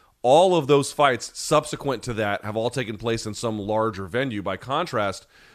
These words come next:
Carla Esparza, I think, has had the last one, Yan Xiaonan. She has fought in the Apex. And, of course,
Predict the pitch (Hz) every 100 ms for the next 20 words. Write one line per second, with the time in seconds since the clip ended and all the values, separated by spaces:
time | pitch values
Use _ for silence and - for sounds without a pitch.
0 | _ 147 151 151 117 - - 151 175 123
1 | 110 110 107 107 139 131 131 120 127 120
2 | 113 113 110 104 104 104 127 139 - 104
3 | 95 95 110 113 120 - 113 107 113 110
4 | 98 85 82 _ _ _ - - 147 143
5 | 135 131 127 113 104 107 104 - 104 -
6 | 113 113 113 -